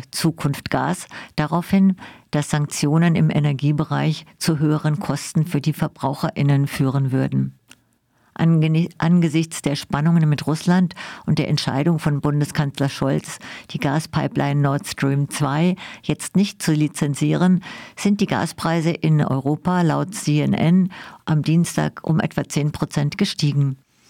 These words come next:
Die Preise waren aber vor Weihnachten bereits auf einem noch höheren Niveau. Grund war damals vor allem, dass Russland parallel zu seinem Aufmarsch gegen die Ukraine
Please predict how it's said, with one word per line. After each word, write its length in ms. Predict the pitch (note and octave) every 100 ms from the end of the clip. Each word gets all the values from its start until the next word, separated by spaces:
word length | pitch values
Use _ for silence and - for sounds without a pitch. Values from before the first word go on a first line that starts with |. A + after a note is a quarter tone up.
| _ _ _ -
Die 140 | D#3+
Preise 440 | - B2+ C#3+ D#3+
waren 220 | D#3 D#3 C#3+
aber 180 | D3
vor 200 | D3 D3
Weihnachten 460 | C3 C#3 D3 - C#3+
bereits 380 | C#3+ C#3 D3 -
auf 160 | -
einem 260 | - D3 D3
noch 220 | D#3 G3
höheren 380 | C#3+ C#3 D3 C#3
Niveau. 360 | C3+ C3+ C#3 C3+ _ _ _ _ _ _ -
Grund 460 | - E3 E3+ D#3+ D3+
war 140 | C#3+
damals 420 | C#3+ C#3 C#3 C#3
vor 220 | - C#3
allem, 300 | C#3 F3+ G#3 G3+ - -
dass 240 | E3+ E3+ -
Russland 480 | F3 F3+ F#3+ F#3 - - -
parallel 440 | E3+ F3 F3 G#3
zu 140 | -
seinem 260 | D#3+ D3+ D3+
Aufmarsch 560 | - D#3+ - E3+ E3+ -
gegen 220 | D#3+ D#3+
die 140 | D#3
Ukraine 720 | D3 - - C3 E3 F3+ F3